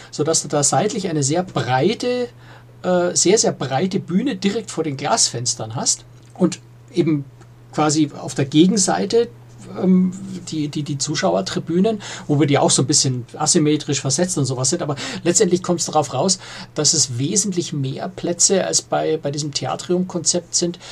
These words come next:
äh, von denen du auch wirklich die Bühne und das alles sehen kannst. Weil das ist das, was mir persönlich auf, äh, sowohl bei dem Kolosseum als bei dem Theatrium nicht gefällt, ist, dass du eigentlich nur ganz wenige Plätze hast, von denen man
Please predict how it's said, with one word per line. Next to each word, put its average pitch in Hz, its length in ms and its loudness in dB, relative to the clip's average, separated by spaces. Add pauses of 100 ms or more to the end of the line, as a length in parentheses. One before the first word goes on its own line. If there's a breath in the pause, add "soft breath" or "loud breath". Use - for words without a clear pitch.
(200 loud breath)
äh, 156 200 -4
von 147 200 -2
denen 170 200 6
du 180 100 4
auch 135 140 -2
wirklich 180 220 2
die 151 80 -2
Bühne 170 360 2
und 135 100 -6
das 147 120 0
alles 147 380 2
sehen 180 320 4
kannst. 120 240 -4
Weil 135 80 -4
das - 160 2
ist - 100 -6
das, 147 140 -2
was 131 160 0
mir 190 140 0
persönlich 175 600 -6
auf, - 280 -8
äh, 160 320 -6 (280)
sowohl 156 320 -4
bei 185 100 -6
dem 160 120 -8
Kolosseum 156 400 0
als - 120 -4
bei 156 80 -8
dem 147 120 -4
Theatrium 170 460 -4 (320 loud breath)
nicht 185 240 0
gefällt, 180 360 2
ist, 175 120 0
dass 156 140 2
du 160 80 0
eigentlich 180 720 -2
nur 170 180 2
ganz 185 360 0
wenige 175 300 2
Plätze 143 400 0
hast, 160 180 0
von 143 140 -4
denen 147 180 -2
man 147 200 -2